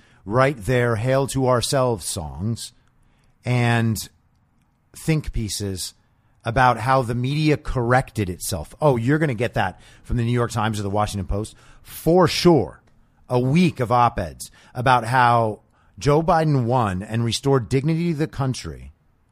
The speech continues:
because the media really figured out how to do its job. They're gonna paint themselves as heroes.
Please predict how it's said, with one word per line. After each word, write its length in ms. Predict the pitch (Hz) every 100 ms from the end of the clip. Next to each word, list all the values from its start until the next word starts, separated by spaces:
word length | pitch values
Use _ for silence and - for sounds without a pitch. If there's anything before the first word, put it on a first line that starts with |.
| _ _ _ _ _ _ _
because 340 | 139 - 151 120
the 80 | 131
media 480 | 147 175 160 123
really 460 | 110 135 143 143 107 - _ _
figured 320 | 160 147 143
out 180 | 139 120
how 260 | 101 127 139
to 120 | 110
do 320 | 87 127 139
its 220 | 113 -
job. 600 | - - 127 107 90 67 _ - _ _ _ _ _ _ _ _ _ _ -
They're 120 | 131
gonna 140 | 156
paint 280 | - 143 143
themselves 540 | 147 131 - 127 113 90
as 140 | 82
heroes. 840 | - - 165 101 65 _ - -